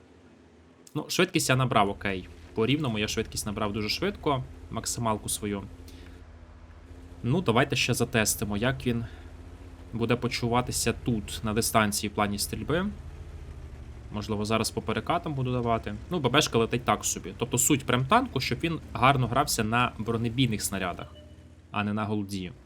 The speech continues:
Тому зараз будемо дивитися, як саме на Б Б шках на ньому. Вгору їде тяжко, але я нагадаю те, що йому апнуть трішечки потужність двигуна, тобто накинуть кінських сил. Він буде їхати трошечки більш бодро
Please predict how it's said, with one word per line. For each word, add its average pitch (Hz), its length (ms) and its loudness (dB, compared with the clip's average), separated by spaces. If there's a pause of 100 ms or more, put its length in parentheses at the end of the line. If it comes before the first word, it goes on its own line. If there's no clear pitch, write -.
(720)
Тому 131 200 -2
зараз 120 240 4
будемо 110 300 0
дивитися, 113 380 -2
як 113 180 -2
саме 107 240 -2
на 104 120 -2
Б 107 100 -4
Б 104 160 2
шках - 280 -6
на 95 60 -8
ньому. 92 300 -10 (1500)
Вгору 156 280 8
їде 139 240 6
тяжко, 107 480 4
але 113 280 6
я 113 320 6
нагадаю 113 520 4
те, 180 240 4
що 117 440 2
йому 113 440 0
апнуть 131 520 4
трішечки 120 500 -2
потужність 110 800 -4 (100)
двигуна, 107 380 0
тобто 101 240 -4
накинуть 131 420 0
кінських 110 400 -4
сил. 92 320 -2 (760)
Він 120 140 0
буде 117 140 0
їхати 120 300 2
трошечки - 500 -2
більш 107 340 -4
бодро 107 500 -2